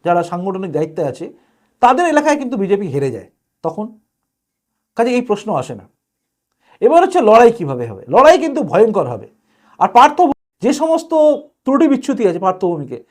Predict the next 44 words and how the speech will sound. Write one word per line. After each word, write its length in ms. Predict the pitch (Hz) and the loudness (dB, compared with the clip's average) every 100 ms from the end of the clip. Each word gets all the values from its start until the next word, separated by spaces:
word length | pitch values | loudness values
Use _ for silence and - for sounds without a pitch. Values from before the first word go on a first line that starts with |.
| _ | _
সব 240 | _ 269 277 | _ 0 0
কিছু 140 | 277 | -2
ধরতে 280 | 190 196 247 | -2 0 2
পারে 240 | 226 185 | 2 2
বা 100 | 180 | 0
তৃণমূলে 420 | 175 214 220 226 226 | -4 -6 -4 -4 -4
ত্রুটি 200 | 196 208 | -4 -6
বিচ্যুতি 280 | 208 208 160 | -8 -8 -8
ধরতে 180 | 170 | -4
পারে 160 | 214 196 | -4 -2
কিন্তু 340 | 160 147 269 _ _ _ - | -6 -10 -14 _ _ _ 2
অর্জুন 260 | 196 180 | 2 2
সিং। 200 | 156 113 98 _ _ _ _ _ | -4 -10 -20 _ _ _ _ _
আর 180 | 185 233 | 4 6
অর্জুন 200 | 262 330 | 6 2
সিং 200 | 349 330 | -4 -2
জানে 180 | 240 277 | 0 2
কাকে 280 | 240 214 269 | 2 0 -2
কোথায় 260 | 214 247 | -2 -2
কিভাবে 320 | 247 196 190 | -2 -2 -4
খেলতে 380 | - 170 165 165 | -4 -2 -2 -2
হবে, 220 | 170 170 | -4 -6
খেলাতে 380 | 294 151 139 120 | -4 -2 -2 -4
হবে, 120 | 107 | -10
কারণ 140 | 113 208 | -6 -2
অর্জুন 240 | 202 240 | -2 -4
সিং 200 | 254 285 | -8 -10
পুরনো 360 | 285 190 202 233 | -10 -6 -4 -4
খেলাড়ি, 380 | 233 156 151 101 _ _ _ _ _ _ _ | -6 -6 -6 -8 _ _ _ _ _ _ _
তাই 100 | 226 | -8
তিনি 220 | 233 247 | -4 -2
কিন্তু 220 | 277 240 196 | -2 -8 -6
খেলবেন। 380 | 165 147 107 - _ _ _ _ _ _ | -4 -4 -4 -16 _ _ _ _ _ _
শেখ 220 | - 302 | -4 -4
শাহজাহান 360 | 294 294 294 311 | 0 2 2 0
নিয়ে 140 | 311 | 0
এমনিতেই 280 | 247 254 302 | 0 -2 -4
পার্থভৌমিক 560 | 294 240 254 240 254 262 | 0 0 0 -4 -4 -2
চাপে 320 | 180 214 214 | 0 2 2
আছে, 240 | 147 - - | -2 -8 -14
কারণ 160 | 175 185 | -12 -8
শেখ 160 | 208 | -8
শাহজাহান 320 | 208 208 226 | -4 -4 -4
সম্বন্ধে 540 | 214 208 220 226 240 | -4 -6 -4 4 4